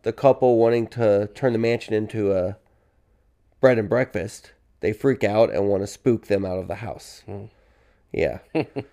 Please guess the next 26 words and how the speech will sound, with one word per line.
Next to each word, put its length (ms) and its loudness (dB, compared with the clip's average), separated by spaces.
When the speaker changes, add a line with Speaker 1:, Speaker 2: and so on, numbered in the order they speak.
Speaker 1:
It's 100 -2
pretty 220 10
funny. 400 8
Speaker 2:
Hell 160 -2
yeah. 320 12
Speaker 1:
Um, 180 6
you 140 8
know, 160 12
they 100 10
wanna 380 8
spook 320 6
them 100 6
out 120 10
of 20 8
the 80 6
house 180 6
'cause 140 -10
they 100 6
don't 220 4
want 460 4
random 320 2
people 240 0
coming 320 -2
to 60 -4
their 180 -6
rooms. 480 -6